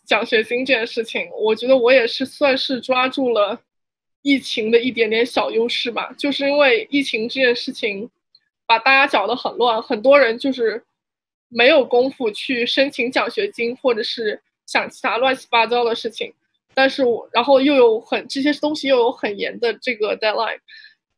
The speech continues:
像我的话，我就是非常快速、非常迅速的，就是马上找我的导师说：“哎，你要不要跟我一起，就是做这个项目，怎么怎么样？”然后从学校捞钱，没有，没有。嗯，对，所以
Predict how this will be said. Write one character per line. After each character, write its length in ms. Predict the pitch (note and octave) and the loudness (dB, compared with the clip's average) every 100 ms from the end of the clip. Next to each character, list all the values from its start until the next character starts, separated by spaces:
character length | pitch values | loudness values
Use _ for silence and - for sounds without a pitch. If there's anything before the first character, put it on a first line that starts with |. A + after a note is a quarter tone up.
| _ _ _ _ | _ _ _ _
像 260 | - D4 B3+ | 0 2 4
我 120 | F#3 | 2
的 100 | F3+ | 0
话， 220 | C4+ A3 | 0 2
我 160 | G3+ G#3 | 0 -2
就 160 | A#3+ | -2
是 420 | A#3 A3+ F#3 B2 G#2+ - _ _ _ _ _ _ | -2 -4 -4 -6 -10 -20 _ _ _ _ _ _
非 240 | - D4+ E4 | 0 4 4
常 340 | - A3 A3 | 2 0 -2
快 300 | - C#4+ A#3 | -2 0 0
速、 200 | A#3 G#3+ | -2 -4
非 160 | A3 C4 | 0 0
常 220 | C4 G#3+ | 0 -2
迅 240 | - A#3 | -2 -4
速 220 | A#3+ B3+ G#3 | -4 -4 -2
的， 140 | G3+ | -2
就 100 | A3+ | -2
是 260 | A#3 G#3 - _ _ - | -2 -6 -10 _ _ -4
马 180 | B3 A#3 | 0 2
上 220 | D#4+ C#4+ | 2 2
找 140 | A#3 | 2
我 60 | A3+ | 0
的 100 | A3 | 0
导 180 | A3+ A3+ | -2 -2
师 160 | - | -4
说 180 | A#3 A3+ - | -2 0 2
：“哎， 80 | C4+ | 0
你 120 | A#3+ | 2
要 80 | A#3 | -2
不 60 | |
要 240 | A#3+ A#3 A3 | 0 -2 -4
跟 160 | - C4+ | -2 0
我 100 | A#3 | 0
一 100 | B3+ | -2
起， 280 | - G3+ | -6 -10
就 140 | G#3 A#3 | -4 -4
是 160 | A3+ | -4
做 140 | A3+ C4 | -4 -4
这 60 | A#3+ | -2
个 80 | |
项 180 | C4 D4+ A#3+ | 0 0 0
目， 220 | - C4 _ _ | -6 -12 _ _
怎 100 | A3+ | -6
么 80 | A3+ | -4
怎 80 | G#3+ | -4
么 80 | |
样？” 220 | A3 A3 G#3 | -4 -4 -4
然 100 | G#3+ | 0
后 100 | A#3+ B3+ - - | 0 0 -4 -12
从 200 | - A#3+ | -8 -6
学 120 | C4 | -2
校 140 | B3+ C4 | 2 4
捞 140 | C4+ | 4
钱， 220 | D4+ A3 - - - | 2 -4 -8 -14 -6
没 60 | G#3+ | -4
有， 180 | B2 - - - - - _ - | -4 -10 -16 -16 -18 -20 _ -10
没 60 | |
有。 140 | G#2 - _ _ _ _ - - | -8 -8 _ _ _ _ -20 -2
嗯， 400 | A3+ A3 A3 A#3 | 2 2 0 -4
对， 300 | A3 G3 A3 | -2 -2 -2
所 220 | A#3 A#3 | 2 4
以 240 | A#3+ A3 | 6 4